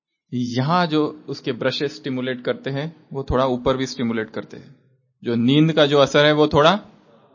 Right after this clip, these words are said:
कम होता है। उसके बाद अमृत वेला कहाँ करना है? एक है अपना कमरा, एक है बाबा का कमरा, एक है सेंटर, एक है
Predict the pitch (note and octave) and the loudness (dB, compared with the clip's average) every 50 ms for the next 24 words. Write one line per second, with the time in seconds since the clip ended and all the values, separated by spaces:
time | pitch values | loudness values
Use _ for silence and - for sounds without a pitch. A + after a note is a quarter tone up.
0 | _ _ _ - C3+ B2+ B2 B2 A2 G#2 - G#2+ - - - - _ _ _ _ | _ _ _ -2 0 2 2 2 0 -2 -6 -10 -12 -14 -18 -20 _ _ _ _
1 | _ _ _ _ _ _ _ _ _ _ _ _ _ _ _ _ _ _ _ _ | _ _ _ _ _ _ _ _ _ _ _ _ _ _ _ _ _ _ _ _
2 | _ _ _ _ _ _ _ _ _ _ _ _ _ _ _ _ D3+ C#3+ C#3+ - | _ _ _ _ _ _ _ _ _ _ _ _ _ _ _ _ -6 -6 -4 -2
3 | D#3+ D3 A#2+ A2+ A2+ G#2+ G#2 G#2 - - _ _ - C3 C3 C3 C3 C#3 C3+ - | -2 0 0 0 0 0 -2 -4 -8 -14 _ _ -4 -2 0 0 0 0 -2 -2
4 | - C3 B2 B2 B2+ C3 B2 - - B2 B2 B2+ B2 B2 A#2+ G#2+ G#2+ G#2+ G#2 G2+ | -4 -4 -2 -2 -4 -4 -6 -6 -8 -6 -6 -6 -6 -6 -6 -6 -6 -6 -6 -8
5 | G#2+ A#2 - - B2 A#2+ A#2+ B2 C#3+ B2 A#2 A2+ - B2 A#2 A2+ A#2+ - B2 A#2+ | -8 -10 -6 -6 -4 -4 -4 -4 -2 -2 -2 -2 -2 -4 -4 -4 -4 -4 -2 -2
6 | A#2+ B2+ B2+ C3+ D#3 E3 G3 - A#2+ A#2 A#2+ - A#2 A2 G#2+ A#2 A2+ A2+ A#2+ B2 | -2 -2 -4 -4 -8 -10 -8 -6 -6 -6 -4 -6 -6 -4 -4 -2 -2 0 0 -2
7 | B2 C3 B2 B2 B2+ B2 A#2+ B2+ B2+ B2+ - - A2+ A#2+ A#2+ - B2+ B2+ B2 - | -2 -4 -4 -4 -4 -2 -2 -2 -4 -6 -6 -6 -8 -6 -4 -2 -4 -4 -4 -4
8 | - C3+ B2 B2 B2 B2 C3 C3+ C3 - - - - - - - C3+ C3+ C3 B2+ | -4 -2 0 0 2 2 2 0 0 -4 -10 -20 -20 -16 -8 -4 -2 0 0 0
9 | - E3+ C#3 C#3 C3+ C3+ C3+ - - | 0 2 2 2 2 2 -2 -6 -12